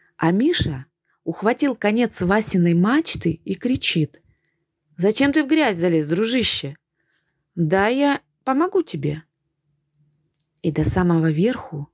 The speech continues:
до ровной дороги, нёс Васину мачту.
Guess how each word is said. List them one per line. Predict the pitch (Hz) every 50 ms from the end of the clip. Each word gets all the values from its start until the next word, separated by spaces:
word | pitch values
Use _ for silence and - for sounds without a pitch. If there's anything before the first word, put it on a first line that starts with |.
| _
до | - 151 160 160 165
ровной | 185 240 294 294 269 269 254
дороги, | 220 226 226 208 190 175 165 156 139 147 147 147 - _ _ _ _ _ _ _ _ _ -
нёс | 165 175 202 254 339 349 - - -
Васину | 170 196 220 - - 208 202 202 196 196 - -
мачту. | 170 165 165 160 151 - - - - - 156